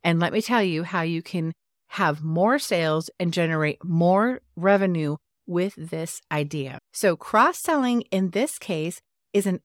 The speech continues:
add-on product to their original purchase.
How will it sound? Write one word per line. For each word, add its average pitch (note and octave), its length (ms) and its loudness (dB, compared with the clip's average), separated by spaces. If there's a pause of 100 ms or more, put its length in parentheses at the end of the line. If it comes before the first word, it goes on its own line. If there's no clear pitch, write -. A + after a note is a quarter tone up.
add-on F#3+ 720 0
product D#3 640 -4
to G3 140 -2
their E3 380 0
original D#3+ 540 -2
purchase. - 680 -8